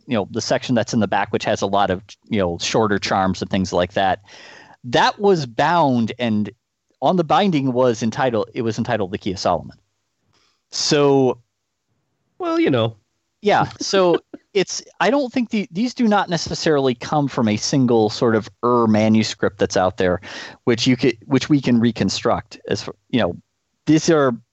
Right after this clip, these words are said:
Speaker 1: these were books created at different times by different people, taking, you know, re-, creating and reassembling material to, you know, make something that wa-, they thought was going to be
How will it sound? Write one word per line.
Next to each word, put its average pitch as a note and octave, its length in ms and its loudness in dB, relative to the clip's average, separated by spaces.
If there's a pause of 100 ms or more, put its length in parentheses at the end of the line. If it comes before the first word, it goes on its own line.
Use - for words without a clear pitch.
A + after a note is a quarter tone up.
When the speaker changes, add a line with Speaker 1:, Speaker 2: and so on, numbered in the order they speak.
(1200)
Speaker 1:
these F3+ 180 2
were F#3 80 4
books D#3+ 320 -2
created D3+ 300 2
at A#2+ 160 2
different C3 300 -4
times C3 260 0
by A2 140 0
different B2+ 340 -4
people, G#2+ 400 -2
taking, B2+ 580 0
you C#3 80 -2
know, G#2+ 240 2 (260)
re-, C#3+ 260 -4 (460)
creating D#3+ 600 2
and B2 160 0
reassembling B2+ 680 0
material G#2 640 0
to, G2+ 400 -2
you A2+ 120 0
know, G2 120 0
make A#2 240 2
something A2 380 -2
that G2 180 2
wa-, G2+ 160 0
they G#2+ 160 -2
thought G2+ 300 0
was G2 160 -4
going G2+ 240 -2
to - 80 -14
be F#2+ 260 -2